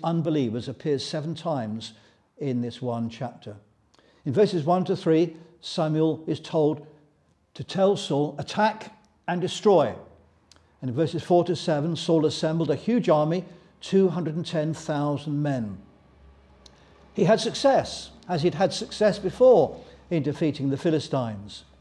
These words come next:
But he exempted one man, the king, Agag, the king of the Amalekites.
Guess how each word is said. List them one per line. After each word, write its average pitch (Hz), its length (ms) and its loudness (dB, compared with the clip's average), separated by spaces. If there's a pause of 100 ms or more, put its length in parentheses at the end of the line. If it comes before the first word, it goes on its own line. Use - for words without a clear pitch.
But - 440 2 (640)
he 170 160 0
exempted 160 600 -2
one 160 300 2
man, 123 400 -2
the 156 120 -6
king, 120 500 0 (460)
Agag, 127 580 2 (240)
the 139 100 -6
king 139 440 -2
of 123 140 -6
the 127 140 -4 (320)
Amalekites. 120 960 -8